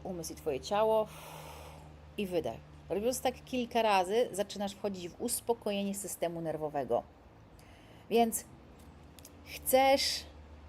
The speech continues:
nauczyć się podejmować decyzje jeszcze raz, dosłownie. I mam wyzwanie dla Ciebie, bardzo proste. <clears throat> Jakie działania możesz dzisiaj podjąć,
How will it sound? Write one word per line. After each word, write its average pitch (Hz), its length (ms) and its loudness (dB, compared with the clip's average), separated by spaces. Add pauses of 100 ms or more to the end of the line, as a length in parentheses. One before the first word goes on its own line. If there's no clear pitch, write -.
(540)
nauczyć 233 720 2
się 202 160 2
podejmować 220 560 2
decyzje 196 520 0
jeszcze 185 380 0
raz, - 380 -2 (240)
dosłownie. 151 560 0 (460)
I 247 80 0
mam 269 200 2
wyzwanie 277 420 0
dla 220 140 0
Ciebie, 165 400 0 (880)
bardzo 202 240 6
proste. 165 500 0 (1500)
<clears throat> 240 500 2
Jakie 262 280 8
działania 247 440 8
możesz 196 260 0
dzisiaj 208 280 -2
podjąć, 180 560 0